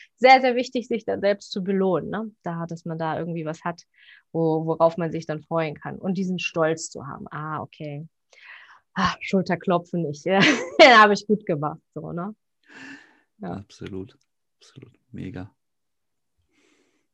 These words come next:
Speaker 2: Was für Belohnungen hast du da, wenn du sagst, okay, jetzt belohne ich mich ja selber, weil man kann jetzt zum Beispiel sagen, okay, jetzt, äh, belohne ich mich, gut, jetzt in dieser Zeit gerade ein bisschen schwierig,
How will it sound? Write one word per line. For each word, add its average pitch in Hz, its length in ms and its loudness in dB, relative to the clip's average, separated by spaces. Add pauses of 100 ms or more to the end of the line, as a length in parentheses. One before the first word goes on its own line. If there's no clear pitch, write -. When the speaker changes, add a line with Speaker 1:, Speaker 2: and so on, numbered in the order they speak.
(1300)
Speaker 2:
Was - 240 -6
für 135 400 2
Belohnungen 131 720 0
hast - 340 -12
du 135 380 -6
da, 123 360 -2 (440)
wenn 104 120 -6
du 104 120 -4
sagst, 107 260 -6
okay, 113 500 -6 (440)
jetzt - 160 -10
belohne 131 280 0
ich 139 120 -4
mich 127 140 -6
ja 110 80 -4
selber, 123 340 -2
weil 104 200 0 (520)
man 107 160 -6
kann 135 180 2
jetzt 156 140 -2
zum - 80 -4
Beispiel 139 200 -4
sagen, 139 200 2
okay, 139 300 2
jetzt, 123 440 0
äh, 117 160 0
belohne 117 340 0
ich 139 140 -4
mich, 135 380 2
gut, - 360 -8 (120)
jetzt 123 240 -2
in 123 80 2
dieser 147 260 2
Zeit 143 260 0
gerade 123 200 0
ein 110 40 -6
bisschen 131 160 -4
schwierig, 160 520 0